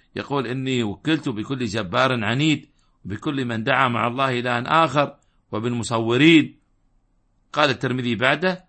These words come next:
"حديث حسن صحيح غريب." والشيخ الألباني رحمه الله خرج هذا الحديث بطرقه في سلسلة الحديث الصحيحة، خمسمائة واثنى عشر رقم الحديث.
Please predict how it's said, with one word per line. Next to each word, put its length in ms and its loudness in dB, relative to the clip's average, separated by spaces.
"حديث 440 -2
حسن 380 -4
صحيح 420 -2
غريب." 560 2
والشيخ 280 -4
الألباني 460 -2
رحمه 280 -4
الله 120 -2
خرج 380 0
هذا 200 0
الحديث 520 -2
بطرقه 640 -2
في 440 0
سلسلة 400 -4
الحديث 400 -4
الصحيحة، 640 -4
خمسمائة 800 -2
واثنى 240 -2
عشر 420 2
رقم 240 -4
الحديث. 580 -4